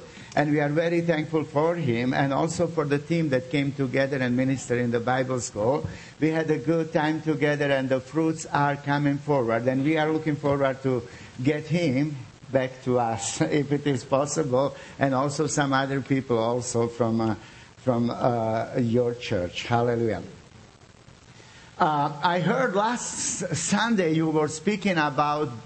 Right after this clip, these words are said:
beloved. I came to a few houses, you know, and I saw this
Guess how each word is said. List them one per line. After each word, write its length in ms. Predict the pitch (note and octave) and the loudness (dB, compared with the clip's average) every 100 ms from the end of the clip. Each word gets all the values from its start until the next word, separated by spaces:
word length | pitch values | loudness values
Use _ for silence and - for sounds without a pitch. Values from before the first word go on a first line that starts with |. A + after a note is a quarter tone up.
| - | -6
beloved. 560 | B2+ C#3 C#3+ E3 C#3+ G#2 - - - - - - - - - | -2 2 2 2 0 -2 -6 -18 -20 -20 -20 -20 -20 -6 -2
I 160 | D#3 | 0
came 300 | E3 G3 G#3 | 0 0 0
to 120 | - | 0
a 40 | F3 | -2
few 260 | - G#3 | 0 0
houses, 640 | F3+ F#3 A3+ G#3+ E3 D#3 D#3 | 2 0 0 -2 -2 0 0
you 120 | E3 | 0
know, 180 | E3 E3 | 0 0
and 180 | D#3 D#3+ | 2 0
I 120 | D#3 | 0
saw 360 | D#3 - F3 | -2 0 0
this 340 | F3 E3+ E3+ | 2 0 0